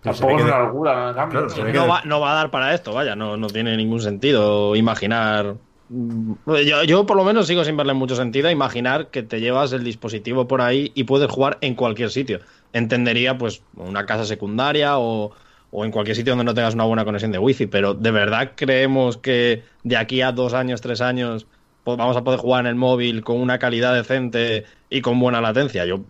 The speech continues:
Speaker 3: lo veo ciencia ficción, la verdad, ahora mismo.
Speaker 1: Pues se ve que es la hostia el cinco G, ¿eh? Yo me lo
Speaker 3: Estoy
Speaker 1: creo,
Speaker 3: muy
Speaker 1: ¿eh?
Speaker 3: negativo,
Speaker 1: Yo me lo creo
Speaker 3: pero
Speaker 1: todo, yo estoy al revés, joder, Diego, Mister Negative. Yo estoy a
Speaker 2: Esto es que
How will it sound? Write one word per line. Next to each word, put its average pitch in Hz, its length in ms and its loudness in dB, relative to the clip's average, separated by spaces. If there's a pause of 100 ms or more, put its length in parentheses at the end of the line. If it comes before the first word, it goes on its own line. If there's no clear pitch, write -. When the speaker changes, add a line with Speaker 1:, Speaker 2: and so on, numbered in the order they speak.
Speaker 3:
lo 85 180 -2
veo 98 360 2 (420)
ciencia 110 320 0
ficción, 107 360 0
la 98 80 0
verdad, 113 180 0
ahora 98 160 -2
mismo. 92 280 -6 (140)
Speaker 1:
Pues - 140 -16
se 107 40 -10
ve 104 100 -2
que 127 40 2
es 135 60 0
la 117 100 2
hostia 135 220 0
el 101 60 -4
cinco 104 180 -6
G, 147 280 -2
¿eh? 190 40 -12 (2250)
Yo 135 100 0
me 151 40 4
lo - 20 -
Speaker 3:
Estoy 196 140 2
Speaker 1:
creo, - 100 6
Speaker 3:
muy 127 80 2
Speaker 1:
¿eh? - 20 2
Speaker 3:
negativo, 120 300 -2
Speaker 1:
Yo 110 120 -6
me 120 140 -2
lo 139 80 4
creo 165 120 6
Speaker 3:
pero 170 160 4
Speaker 1:
todo, 165 300 4
yo 135 120 4
estoy 156 180 2
al 147 80 4
revés, 143 300 4
joder, 147 340 4
Diego, 156 260 2 (100)
Mister 127 240 0
Negative. 170 680 0 (460)
Yo - 80 -4
estoy 131 140 0
a - 20 4
Speaker 2:
Esto - 0 -
es - 40 0 (120)
que 247 60 2